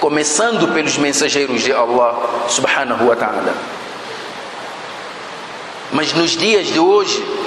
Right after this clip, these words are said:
o mundo moderno no qual vivemos hoje, estimados irmãos,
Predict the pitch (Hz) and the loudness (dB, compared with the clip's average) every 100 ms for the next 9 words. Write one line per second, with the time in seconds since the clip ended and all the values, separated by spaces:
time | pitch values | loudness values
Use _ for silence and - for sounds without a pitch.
0 | - - - - - - - - - 139 | -6 -8 -10 -10 -12 -12 -12 -6 -2 2
1 | 196 240 196 175 170 175 196 170 147 - | 2 2 2 2 2 2 2 2 0 0
2 | - - - - - 143 175 202 165 156 | -2 -4 -4 -4 0 2 4 4 2 0
3 | 160 190 175 156 170 151 - 160 165 165 | 2 2 2 2 2 2 0 2 2 2
4 | 143 139 139 170 233 240 | 0 0 2 4 2 0